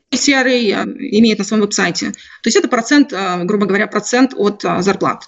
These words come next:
А rental subsidy — это, э, субсидия, которая позволяет покрыть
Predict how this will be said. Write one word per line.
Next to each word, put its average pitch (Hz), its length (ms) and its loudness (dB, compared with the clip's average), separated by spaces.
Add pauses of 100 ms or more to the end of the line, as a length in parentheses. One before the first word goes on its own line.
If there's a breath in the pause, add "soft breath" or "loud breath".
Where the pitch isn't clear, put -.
(320)
А 196 280 2
rental 370 240 0
subsidy — 233 580 -2
это, 226 720 0
э, 73 300 -6
субсидия, - 420 0
которая 226 680 -2
позволяет 214 640 0
покрыть 220 500 -4